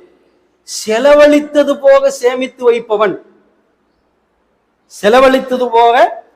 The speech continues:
மீதியை சேமித்து வைப்பவன் சுயநலவாதி, சேமிப்பு போக செலவழிப்பவன்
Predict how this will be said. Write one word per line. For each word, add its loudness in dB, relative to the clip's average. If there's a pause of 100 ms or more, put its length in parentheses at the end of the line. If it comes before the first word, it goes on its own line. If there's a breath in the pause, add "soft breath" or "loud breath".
(280)
மீதியை -2
சேமித்து -2
வைப்பவன் -2 (100)
சுயநலவாதி, -2 (1080)
சேமிப்பு 0
போக 2
செலவழிப்பவன் 0